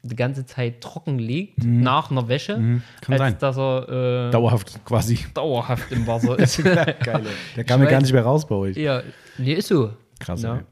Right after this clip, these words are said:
Speaker 1: Ähm, ja, und dadurch haben wir halt auch diese, ähm, Gridguard-Eimer,
Speaker 2: Mhm.
Speaker 1: ne? Das konnte ich da halt alles schon mit testen in dem
Speaker 2: Stimmt.
Speaker 1: Sinne, ne?
Speaker 2: Ja, ja, ich weiß das noch,
Speaker 1: Ich
Speaker 2: wo ich
Speaker 1: hab ja
Speaker 2: gedacht habe, oh, das ist auch ungewöhnlich eigentlich, dass da auch so investiert wurde, muss man sagen eigentlich.
Speaker 1: Ich hab ja,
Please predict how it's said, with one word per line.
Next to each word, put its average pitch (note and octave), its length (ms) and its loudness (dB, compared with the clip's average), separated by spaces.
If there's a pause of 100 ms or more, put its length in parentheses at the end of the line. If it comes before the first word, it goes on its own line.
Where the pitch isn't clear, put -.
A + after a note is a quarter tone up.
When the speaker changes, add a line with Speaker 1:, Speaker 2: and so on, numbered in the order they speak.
(220)
Speaker 1:
Ähm, A#2+ 520 -4
ja, B2+ 240 0
und A2+ 200 -8
dadurch B2 300 -4
haben C#3+ 160 -4
wir C3+ 140 -2
halt C3+ 180 -4
auch B2+ 240 -4
diese, G#2 840 -10
ähm, G2 420 -12 (320)
Gridguard-Eimer, C3 800 0
Speaker 2:
Mhm. G#2+ 280 -2
Speaker 1:
ne? C3 180 0
Das - 160 -14
konnte C#3+ 220 -4
ich A#2+ 80 -6
da B2+ 160 -2
halt B2+ 240 -4
alles C3 260 -4
schon B2 220 0
mit A#2+ 180 -2
testen B2+ 520 -8
in A2 200 -8 (140)
dem A#2 100 -2
Speaker 2:
Stimmt. A#2 280 2
Speaker 1:
Sinne, G2 200 -12
ne? B2 180 -4 (100)
Speaker 2:
Ja, G#2+ 100 2
ja, B2 100 4
ich F#2 140 -6
weiß D#3 160 2
das F#3+ 140 -6
noch, A#2 80 2
Speaker 1:
Ich F#2+ 80 -2
Speaker 2:
wo A2 60 2
ich A#2 60 2
Speaker 1:
hab - 80 -8
ja A#2 60 -4
Speaker 2:
gedacht G2+ 140 -6
habe, G2+ 120 -4
oh, C#3+ 140 -2
das A2+ 140 -4
ist - 60 -10
auch - 220 -4 (100)
ungewöhnlich E3+ 680 0
eigentlich, C#3 200 -4
dass B2 160 -4
da B2 100 -4
auch G#2 100 -4
so - 160 -4
investiert A#2+ 520 -4
wurde, E2+ 160 -8
muss D#2 180 -12
man D#2+ 120 -8
sagen D2 300 -10
eigentlich. C3+ 220 -2
Speaker 1:
Ich - 60 -6
hab C3 200 -4
ja, C3 460 -2